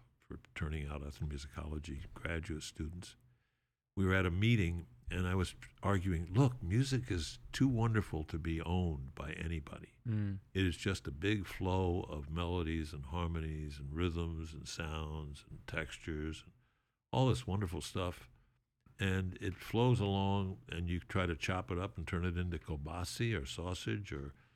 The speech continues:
Speaker 1: some product. Doesn't make any sense. It, it's not objectified or turned into a product by any primitive people that I've ever heard of. It only happens to be a,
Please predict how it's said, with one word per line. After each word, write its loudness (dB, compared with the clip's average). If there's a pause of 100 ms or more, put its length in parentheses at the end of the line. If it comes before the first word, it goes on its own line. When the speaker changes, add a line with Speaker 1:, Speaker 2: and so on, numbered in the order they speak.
(380)
Speaker 1:
some -2
product. -2 (1500)
Doesn't -2
make 0
any 2
sense. -2 (840)
It, -4 (140)
it's -4
not 4
objectified 0
or -4
turned 0
into 0
a -4
product -4
by -8 (120)
any 4
primitive 0
people -2
that -8
I've -6
ever -6
heard 0
of. -4 (760)
It 2
only 6
happens 0
to -4
be -2
a, -8